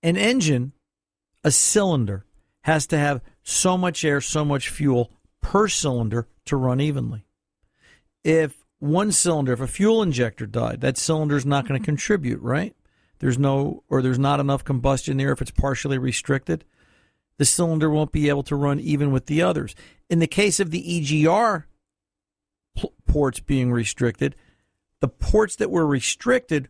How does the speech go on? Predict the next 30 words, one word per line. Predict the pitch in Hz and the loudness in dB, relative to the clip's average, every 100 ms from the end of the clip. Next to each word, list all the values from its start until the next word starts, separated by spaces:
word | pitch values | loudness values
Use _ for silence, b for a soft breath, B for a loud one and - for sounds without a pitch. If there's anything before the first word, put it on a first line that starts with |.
| - | -2
were | 143 | 0
backing | 120 135 165 185 190 175 | 0 0 0 0 0 2
up | 170 165 | 0 0
E | 165 | -4
G | 143 156 180 | -2 0 2
R | 196 175 - | 2 2 0
and | 160 143 | -4 -6
forcing | - - 175 165 - 156 143 143 | -6 0 2 2 0 2 4 4
more | 156 208 202 | 4 4 2
volume | 156 143 139 131 139 | 2 2 2 0 -2
to | 147 | -4
come | - 151 151 | -2 -2 0
out | 147 143 _ _ - | -2 -4 _ _ -2
the | 147 | 0
ones | 139 135 127 | 2 0 0
that | 131 160 | -2 0
were | 156 165 | 0 2
open. | 196 208 - - _ _ _ _ _ _ | 2 0 -6 -12 _ _ _ _ _ _
So | - - | -2 2
you | 160 156 | 2 2
were | 151 | 2
washing | 139 143 165 185 160 175 156 | 2 2 4 2 2 0 2
out | 165 208 147 123 _ _ _ _ _ _ _ | 2 2 2 -2 _ _ _ _ _ _ _
one | - 131 151 156 | 0 4 4 2
or | 147 | 0
two | 123 - 170 160 | -4 -2 2 2
of | 139 | 2
the | 143 | 2
other | 143 139 | 2 0
cylinders | - 208 226 190 131 120 120 | 0 0 0 2 2 0 -2